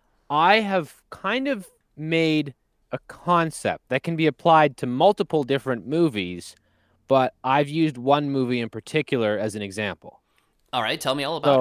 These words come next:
Speaker 2: it.
Speaker 1: So, so my movie failure idea is essentially remaking the first three Star Wars movies into one two-hour-long movie, right? So, first off, I'm sure fans would probably think,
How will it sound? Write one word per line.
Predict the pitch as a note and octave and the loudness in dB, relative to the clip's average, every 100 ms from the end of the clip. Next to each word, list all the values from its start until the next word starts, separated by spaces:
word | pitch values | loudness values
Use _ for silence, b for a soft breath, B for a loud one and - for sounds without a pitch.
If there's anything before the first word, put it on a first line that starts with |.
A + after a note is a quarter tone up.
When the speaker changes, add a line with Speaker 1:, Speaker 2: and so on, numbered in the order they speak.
| B2+ | 4
Speaker 2:
it. | |
Speaker 1:
So, | A#2+ A#2 _ _ _ _ _ | 2 0 _ _ _ _ _
so | _ D#3 | _ -4
my | C#3+ D#3 F3+ G3 G3 G3 F3+ - _ _ | -4 -2 2 4 4 4 2 -4 _ _
movie | C#3 C#3 C#3 C3 B2 | -4 0 0 0 -4
failure | - C3 A#2 A2+ A2 | -2 2 2 2 2
idea | G#2 F#2+ G2 F#2 F#2 - | 0 -2 -4 -2 -4 -6
is | G#2+ F#2+ F#2+ F#2 - - | -6 -4 -4 -6 -12 -14
essentially | C3 - F#3+ A3+ - A#3+ G#3+ | -14 -4 -4 -4 -4 -4 -4
remaking | C3+ B2 D#3+ E3 C#3 B2+ B2 B2+ A#2 A2+ G#2+ | -4 0 0 0 0 -2 -2 -4 -4 -6 -8
the | A2+ | -8
first | - - C3+ C3+ - | -6 -2 -2 -2 -6
three | B2+ B2 | -4 -4
Star | A#2 - A2+ A2 | -4 0 2 2
Wars | G#2+ G#2 | 0 -2
movies | G#2+ G2+ F#2+ F#2+ | -6 -8 -6 -8
into | - A2 A2+ | -10 -14 -8
one | G#2+ A#2+ C3+ C3 C3 A#2+ _ _ | -6 0 2 0 -2 -10 _ _
two-hour-long | D3 C3 B2 A2+ A2 G#2 G#2 | -2 0 2 2 2 0 -2
movie, | G2+ F#2+ D#2+ E2 _ | -8 -8 -10 -18 _
right? | G2 A#2 D3 - _ _ _ _ | -6 -2 -4 -8 _ _ _ _
So, | - D#3 C3+ B2+ A#2+ - _ _ _ | 0 4 6 4 2 -2 _ _ _
first | _ A3 A3 - | _ 0 2 2
off, | B2 A2 A2+ - _ _ | 4 4 0 -8 _ _
I'm | C3+ C3+ | -8 -6
sure | - D3 | -4 -4
fans | - C3 B2 | -2 -4 -4
would | A2+ | -6
probably | B2+ A#2 A2+ | -2 0 0
think, | - G#2+ G#2 | -4 -6 -8